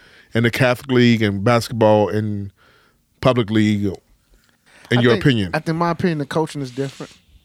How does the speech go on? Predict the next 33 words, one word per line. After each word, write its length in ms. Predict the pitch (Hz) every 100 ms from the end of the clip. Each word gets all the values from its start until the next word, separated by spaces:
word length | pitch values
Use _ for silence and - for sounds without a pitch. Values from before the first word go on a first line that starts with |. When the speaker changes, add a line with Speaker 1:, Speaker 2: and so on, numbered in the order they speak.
| _ -
Speaker 2:
The 60 | 127
coaching 360 | 139 143 139
is 80 | 131
different. 340 | 123 135 127 107
The 60 |
players 360 | - 143 135 123
is 80 | 120
different. 420 | 123 127 147 127 _ _ _ _ _ _ -
Um, 640 | 113 110 107 104 101 117 _ _ _ -
I 80 | 127
think 220 | 147 135
in 60 | 131
the 60 |
Catholic 360 | - 143 131 127
League, 400 | 131 131 127 123
it's, 260 | 123 - 120 - _ _ _ _ _ _
it's, 300 | 120 117 - _ -
it's 240 | 139 -
a 40 |
combination 600 | - 143 143 139 139 127
of 140 | 127 110
physical. 640 | - 143 135 - 139 143 _
They're, 240 | 123 120 113
it's 160 | 151 113
very 300 | - 139 143
physical, 680 | - 143 135 131 127 135 -
and 120 | 117
I 80 | 120
just 220 | 117 120 -
think 200 | 123 117
it's 140 | 113
more. 440 | 127 127 123 120
Um, 640 | 117 113 110 107 101 101